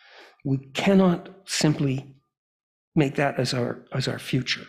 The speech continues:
way of doing church. That denies what it means to be a Christ, Christ ambassador.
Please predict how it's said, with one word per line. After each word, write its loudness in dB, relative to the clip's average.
way -4
of -2
doing -2
church. -10
That -4
denies 0
what -8
it -6
means -2
to -12
be -8
a -10
Christ, -10
Christ -6
ambassador. -12